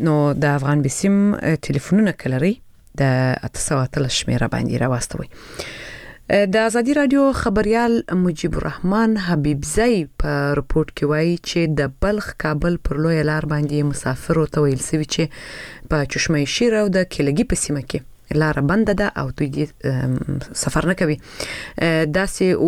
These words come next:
رپورټونه وایي چې لاره وسلوالو طالبانو بنده کړې ده. د ازادي راډیو د خبریال، اه، رپورټ په، په ګډه سره واورو.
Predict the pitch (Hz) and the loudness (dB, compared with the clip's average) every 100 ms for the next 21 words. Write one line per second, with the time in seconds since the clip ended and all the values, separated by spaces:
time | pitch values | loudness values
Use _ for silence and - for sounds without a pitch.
0 | 165 165 - 165 269 277 226 220 214 - | 2 0 -2 0 2 4 4 2 2 0
1 | - 208 196 - 156 151 175 180 175 165 | 0 2 2 0 -2 0 0 2 2 2
2 | 151 - 151 151 175 170 147 - 135 127 | 0 0 0 2 2 2 0 -2 -2 0
3 | 185 180 135 131 123 - 131 117 120 - | 2 2 2 0 -2 -4 -4 -2 -6 -10
4 | - - - - - - - 180 180 147 | -14 -12 -12 -14 -16 -6 2 2 2 0
5 | 175 180 175 185 170 165 165 - 160 180 | 0 2 2 2 2 0 -2 -2 0 2
6 | 196 208 - 165 151 151 - 165 - - | 4 2 2 0 0 0 -2 -2 -2 0
7 | - 127 135 - 131 131 131 131 - | 0 -2 -4 -2 -2 -2 -2 -2 -4